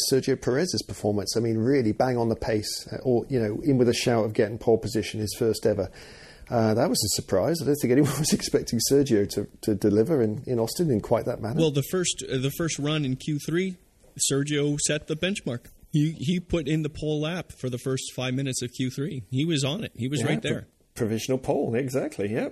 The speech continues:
Speaker 1: And then, um, unfortunately for him, the two title protagonists, Hamilton and Verstappen, upped the game. And, uh, he was complaining that it was a bit damp in the last sector. I, I don't think it was any worse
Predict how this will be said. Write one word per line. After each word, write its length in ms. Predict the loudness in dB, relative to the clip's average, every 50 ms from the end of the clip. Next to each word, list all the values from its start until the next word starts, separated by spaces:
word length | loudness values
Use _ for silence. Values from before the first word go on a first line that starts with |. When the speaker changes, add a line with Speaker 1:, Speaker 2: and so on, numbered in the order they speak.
| -8 _
Speaker 1:
And 160 | -2 0 2 4
then, 240 | 4 6 6 6
um, 360 | 6 6 6 4 4 2 0 -6 -12 -12
unfortunately 520 | -12 -12 -12 -6 -4 -4 -2 -2 -2 -4 -4
for 120 | -4 -4 -4
him, 280 | -4 -4 -4 -4 -6 -10 -14 -20 -20 -10 -6
the 100 | -6 -6 -6 -6 -4 -2
two 120 | 0 0
title 380 | 0 2 2 2 2 2 2 0
protagonists, 880 | 0 -4 -8 -4 -2 0 0 2 0 0 0 -2 -6 -8 -8 -8 -8 -8
Hamilton 360 | -6 -4 -4 -4 -4 -4 -4
and 180 | -4 -4 -4 -4
Verstappen, 580 | -6 -6 -2 0 -2 0 0 -2 -4 -4 -2 -2
upped 160 | -2 -2 -2
the 60 | -2
game. 320 | -2 0 0 0 -2 -2 -2
And, 260 | -2 -4 -4 -2 0
uh, 260 | 2 4 4 4 2 2 -2 -8 -16 -18 -18 -18 -20 -12 -2 4
he 100 | 6 6
was 120 | 6 6
complaining 440 | 4 2 4 6 8 8 8 8 8
that 100 | 8 6
it 40 | 6
was 140 | 6 4 2
a 40 | 2
bit 200 | 2 2 2 2
damp 320 | 2 2 2 0 -2 -4 -10 -16 -18 -14 -8
in 120 | -6 -4 -2
the 80 | 0
last 240 | 2 2 2 2 2 0
sector. 360 | 0 -2 -2 -4 -2 -2 0 0 0 -2 -4 -8 -14 -16 -14 -12
I, 40 | -12
I 40 | -10
don't 220 | -10 -10 -12 -12 -16 -18 -12
think 240 | -10 -8 -8 -6 -6
it 60 | -6
was 140 | -4 -4 -4
any 200 | -4 -4 -4 -6 -6
worse 320 | -6 -6 -6 -6 -6 -8